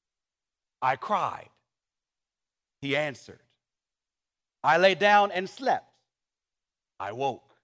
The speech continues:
The Lord sustained me. David is recounting previous experiences where he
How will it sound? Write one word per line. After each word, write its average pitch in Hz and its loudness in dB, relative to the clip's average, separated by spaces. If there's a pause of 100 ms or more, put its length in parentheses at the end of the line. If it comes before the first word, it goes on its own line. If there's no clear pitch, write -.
(840)
The 160 0
Lord 160 0 (720)
sustained 147 -10
me. 76 -20 (1600)
David 175 -2
is 147 -4 (300)
recounting 208 -4
previous 226 -6
experiences 185 -4
where 190 -2
he 202 -4